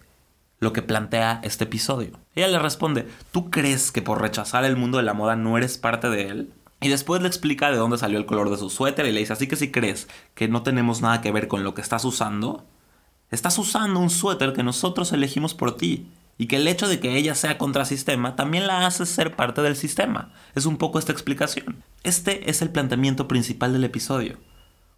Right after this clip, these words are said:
¿Cómo llegó la rebeldía a convertirse en una fuerza de consumo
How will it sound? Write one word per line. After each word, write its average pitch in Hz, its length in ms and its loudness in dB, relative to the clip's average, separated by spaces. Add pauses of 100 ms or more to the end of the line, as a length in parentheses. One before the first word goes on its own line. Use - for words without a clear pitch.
¿Cómo 214 280 2
llegó 151 260 2
la 151 100 2
rebeldía 117 460 2
a 117 60 -4
convertirse 113 640 2
en 117 80 2
una 120 160 2
fuerza 123 420 0
de 113 120 0
consumo 101 600 -4